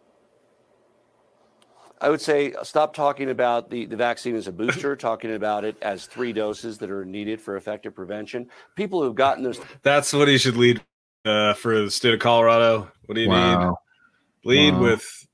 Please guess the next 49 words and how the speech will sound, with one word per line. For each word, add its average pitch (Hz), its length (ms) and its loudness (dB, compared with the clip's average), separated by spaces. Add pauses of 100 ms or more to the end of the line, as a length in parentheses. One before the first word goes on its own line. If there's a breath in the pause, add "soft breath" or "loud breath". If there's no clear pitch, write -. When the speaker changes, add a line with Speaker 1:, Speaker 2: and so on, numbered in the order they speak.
Speaker 2:
"This 123 280 -2
is 127 40 -6
a 120 80 -4
three 127 260 -4
dose." 117 460 2 (560)
Uh, 120 240 0
oh, 135 260 6
so - 180 2
it's 117 100 4
just 123 180 0
rhetoric. 110 500 2
That's 110 200 0
what 110 120 -8
this, 117 140 0
Speaker 3:
Yeah, 117 200 8
Speaker 2:
that's 98 360 4
what 131 80 -4
the 131 60 6
Speaker 3:
so 127 40 8
Speaker 2:
president, 135 340 2 (340 loud breath)
the 123 60 -16
president 170 320 2
needs 151 160 0
to 135 60 2
come 151 260 2
out 139 340 2
and 120 140 6
s-, - 220 -4 (100)
and 127 240 0
say 139 360 4
this, 120 460 -4 (380 soft breath)
this 151 280 0
line 131 440 4
that 113 140 -2
it's - 420 -8
not 135 220 2
a 127 40 0
booster, 123 520 0
it's 104 200 -6
a 107 60 -10
three 120 240 0
dose 107 320 -4
program. 101 600 -6 (720)
Speaker 3:
Yeah. 107 260 8
Speaker 2:
Wow, 127 320 6
that's 135 160 2
an 202 80 8
inspiration, 135 760 2
Jared. 85 320 -14